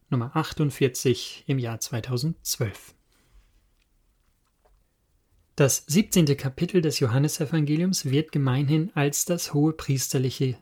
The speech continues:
Gebet bezeichnet. Der Grund liegt darin, dass Jesus Christus hier als Haupt und Mittler seiner Gemeinde vor Gott für die Seinen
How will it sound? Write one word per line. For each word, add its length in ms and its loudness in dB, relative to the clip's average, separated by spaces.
Gebet 720 -4
bezeichnet. 760 -4
Der 80 2
Grund 280 8
liegt 400 0
darin, 320 6
dass 240 2
Jesus 340 2
Christus 520 0
hier 480 2
als 340 0
Haupt 480 2
und 240 0
Mittler 400 2
seiner 260 -2
Gemeinde 580 0
vor 380 -2
Gott 420 0
für 200 2
die 80 2
Seinen 500 2